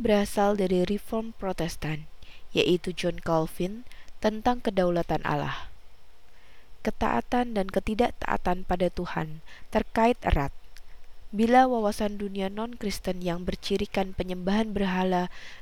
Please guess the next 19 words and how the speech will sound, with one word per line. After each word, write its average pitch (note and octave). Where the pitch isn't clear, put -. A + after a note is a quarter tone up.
dan F#3
ketidaktaatan F#3+
religius, E3
maka A3
kekristenan A3+
harus A#3
dinyatakan G3
sebagai F3+
visi -
komprehensif G3+
atas F#3
realitas G3+
yang G#3+
melahirkan A#3+
penyembahan F#3+
dan F3+
ketaatan F#3+
pada G#3
kehendaknya. D#3+